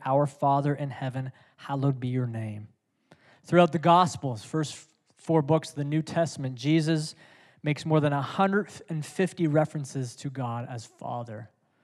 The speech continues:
In fact, almost every recorded prayer we have of Jesus praying, he addresses God as Father. We often don't have a problem seeing God as our creator,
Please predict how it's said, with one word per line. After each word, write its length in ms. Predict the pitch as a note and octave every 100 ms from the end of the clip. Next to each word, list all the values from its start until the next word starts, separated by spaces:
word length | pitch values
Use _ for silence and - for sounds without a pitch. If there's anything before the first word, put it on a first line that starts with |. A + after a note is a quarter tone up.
| _ _ _ _ _ _ _ _ _ _ _
In 80 | C#3
fact, 300 | - D#3+ D#3
almost 420 | F3 F3+ F3+ - -
every 320 | E3+ E3 F3+
recorded 580 | E3 D#3+ E3+ E3 D3+ C3+
prayer 300 | D#3+ D#3 D3
we 120 | C3
have 180 | C#3+ C3
of 100 | B2+
Jesus 400 | C3+ C3+ C3+ B2+
praying, 480 | - D3 C#3 A#2
he 380 | A2 G#2+ B2+ C3
addresses 460 | D3+ B2 A#2+ B2 A#2
God 340 | A#2+ A2 A2+ -
as 160 | A#2
Father. 640 | - - D#3 C3+ A2 G2 - _ _ _ _ _ _ _ _ _ _ _ _ _ _ _ _ - - -
We 160 | D3+
often 380 | F3+ F#3+ - F3
don't 160 | E3 D#3
have 240 | D#3 D#3
a 80 | C#3
problem 440 | - E3 E3 D3+
seeing 360 | C#3+ E3 D#3 D3
God 320 | C#3+ C#3 C#3
as 160 | C3+ B2+
our 80 | B2+
creator, 580 | - C#3+ D#3 D#3+ F3+